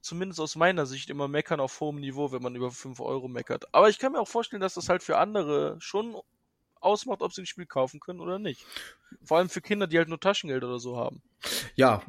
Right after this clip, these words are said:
Speaker 2: äh, die Alterseinstufung würde mich auch mal interessieren beim Spiel.
Speaker 1: Ach so, stimmt. Äh, As-, es gibt ja offiziell noch keine U S K. Ich sage aber mal so, die, soweit ich weiß, hab-, hat, ist noch kein,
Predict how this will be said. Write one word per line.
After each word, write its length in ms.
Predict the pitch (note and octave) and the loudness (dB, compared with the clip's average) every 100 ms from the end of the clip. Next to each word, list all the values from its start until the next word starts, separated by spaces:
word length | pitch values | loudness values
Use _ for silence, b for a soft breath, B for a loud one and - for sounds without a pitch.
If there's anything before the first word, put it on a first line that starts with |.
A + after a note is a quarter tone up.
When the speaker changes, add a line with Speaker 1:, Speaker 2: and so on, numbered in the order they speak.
| - - - | -12 -14 -8
Speaker 2:
äh, 160 | A#2+ B2+ | 2 2
die 100 | A2 | 4
Alterseinstufung 680 | A2+ C3 C3+ C3 D#3+ C#3+ C3 | 4 2 2 2 4 4 4
würde 120 | B2+ | 4
mich 80 | B2+ | 4
auch 80 | |
mal 100 | C#3 | 4
interessieren 320 | A2 G#2 - G#2 | 2 0 -2 0
beim 160 | G#2 | -2
Spiel. 320 | - A2 C3 - _ _ _ _ _ - | -2 0 -2 -4 _ _ _ _ _ -4
Speaker 1:
Ach 120 | D#3 | -2
so, 100 | F3+ | 0
stimmt. 460 | - - F#3 B2 - B B - | 0 4 4 2 -14 B B 2
Äh, 160 | C#3 - | 4 8
As-, 300 | - - - - - - _ | 6 6 -4 -10 -14 -20 _
es 180 | - - | -8 -2
gibt 220 | G3 - | -2 2
ja 100 | E3+ | 4
offiziell 520 | D#3 - D#3 D#3+ D3 | 4 2 -2 0 2
noch 140 | C#3 | 0
keine 460 | - C#3 D3+ G#3+ D#4 | 0 2 4 2 -4
U 280 | C4+ G#3+ A3+ | -4 -2 0
S 340 | A3 - - | -2 -4 -12
K. 760 | - D#3 F3 F#3+ F#3+ G3 F#3+ - - | -12 -6 -2 0 0 0 -2 -4 -8
Ich 400 | - D3+ - - B B B _ | -10 -10 -12 -14 B B B _
sage 400 | B2+ D3+ F#3 G3 | 4 10 10 10
aber 160 | F#3+ F#3+ | 6 4
mal 180 | F#3 | 2
so, 300 | E3 E3 F3+ | 0 2 2
die, 480 | C#3 C3+ C#3+ C#3+ D3 - _ _ - - _ _ _ _ | 0 -2 0 2 0 -4 _ _ -18 -18 _ _ _ _
soweit 360 | C#3+ C3 E3+ | 0 6 8
ich 180 | F#3 D3+ | 6 2
weiß, 320 | D3 E3+ F3 E3+ | 6 6 6 4
hab-, 160 | E3+ | 4
hat, 220 | E3 E3 | 2 -2
ist 180 | - - | -6 -8
noch 180 | D#3 - | -8 -6
kein, 500 | - E3+ G3+ A3 | 4 4 4 -2